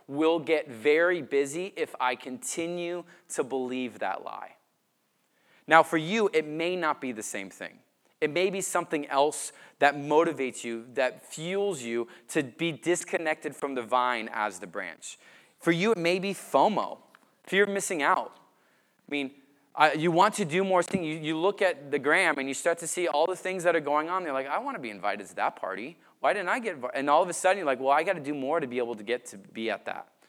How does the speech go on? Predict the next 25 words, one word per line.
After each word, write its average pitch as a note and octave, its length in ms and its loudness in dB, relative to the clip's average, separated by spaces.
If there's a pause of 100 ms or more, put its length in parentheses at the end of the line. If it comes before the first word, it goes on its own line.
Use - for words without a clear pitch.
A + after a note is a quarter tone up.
(540)
It E3 100 -2
may A3 140 2
be A#3+ 140 -2
entertainment. G3 600 -2 (400)
I D3 40 -6
mean, D#3+ 120 0
how F#3 160 4
many B3+ 180 -2
times F#3+ 380 -2
have E3 140 -4
you F#3 160 -4
heard F#3+ 180 2
a E3 60 0
friend E3+ 320 0
s-, - 240 -8 (120)
tell E3+ 220 4
you F#3+ 160 0
about D#3+ 220 6
a C#3 60 2
sh-, - 220 -8
a C#3+ 80 0
new D#3+ 280 -2
show E3+ 320 2
on C3 160 4
Netflix, C3 640 -2